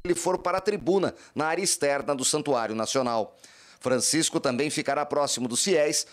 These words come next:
quando utilizar o Papa Móvel, entre a Basílica e o seminário, onde deve rezar e descansar. Os deputados da Frente Parlamentar da região metropolitana estão hoje em Taubaté para discutir a saúde. Eles visitam os hospitais regional, universitário,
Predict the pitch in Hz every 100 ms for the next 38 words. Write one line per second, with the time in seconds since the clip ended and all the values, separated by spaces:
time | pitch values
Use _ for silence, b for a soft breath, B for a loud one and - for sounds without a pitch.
0 | B - 214 208 214 190 156 190 196 -
1 | 190 196 185 165 185 120 101 B B 123
2 | 113 110 123 190 139 226 226 220 226 226
3 | - 220 233 147 135 135 - B 160 160
4 | 135 135 131 127 175 156 104 90 87 95
5 | - 127 - 123 78 - _ _ _ _
6 | _ _ _ _ _ _ _ _ - 226
7 | 262 - 202 208 180 143 135 - 170 -
8 | - 143 160 151 147 139 120 98 151 147
9 | 113 110 104 143 131 117 107 110 98 -
10 | 160 156 - 127 139 123 107 110 98 -
11 | 131 135 113 - - 92 123 117 - 117
12 | 95 117 131 117 87 92 90 107 92 151
13 | 123 104 101 - 92 120 117 101 98 90
14 | 90 120 123 101 90 90 - - 151